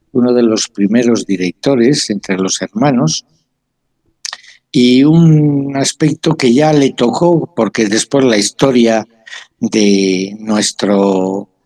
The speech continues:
Instituto Superior, pues, ha pasado por un montón, bueno, un montón no, pero bastantes nombres distintos, ¿no?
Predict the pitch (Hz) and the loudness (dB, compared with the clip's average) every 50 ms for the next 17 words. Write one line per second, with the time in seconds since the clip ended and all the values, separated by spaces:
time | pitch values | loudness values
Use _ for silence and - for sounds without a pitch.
0 | _ _ _ _ _ _ - 131 - - - 110 101 - 143 135 120 - 123 117 | _ _ _ _ _ _ -4 -4 -4 -2 -4 -4 -2 0 -2 -2 0 0 -2 -2
1 | - - 107 - - 104 101 120 127 131 123 117 - - 110 101 104 - 127 123 | 0 -2 -2 -2 0 2 2 4 2 2 0 -2 -4 -6 -8 -6 -4 -2 -4 -2
2 | - 117 113 - - 123 123 - - 104 104 101 120 139 139 131 120 113 110 104 | -2 -2 -2 0 0 0 0 -2 -2 -2 0 2 2 2 2 2 0 0 0 -2
3 | 101 95 95 - - 123 131 131 123 120 - - _ - - - - - - - | -4 -6 -6 -4 -2 0 0 0 -2 -4 -6 -10 _ -12 -12 -10 -6 -6 -2 -2
4 | 123 120 104 82 82 95 104 104 101 101 101 95 - - 110 113 110 104 110 - | 0 -2 -2 -4 -4 -2 0 2 2 2 0 -2 -2 -2 0 0 2 2 0 0
5 | - - 107 92 95 92 92 - _ _ _ _ _ _ _ - 104 104 101 101 | 0 -2 -2 0 0 -2 -2 -6 _ _ _ _ _ _ _ -4 -4 -2 -2 -2
6 | - - 135 131 131 - 127 117 - - - - 113 131 135 143 135 117 110 110 | -4 -4 -4 -4 -2 -2 -2 -2 -2 -6 -8 -6 -2 -2 0 0 0 0 0 -2
7 | 110 101 87 - - 104 101 - - - 160 151 110 - _ - 92 85 - - | -2 -4 -6 -8 -6 -6 -6 -4 -2 0 0 0 0 -2 _ -14 -18 -16 -16 -14
8 | - 101 117 131 - | -8 -6 -6 -6 -6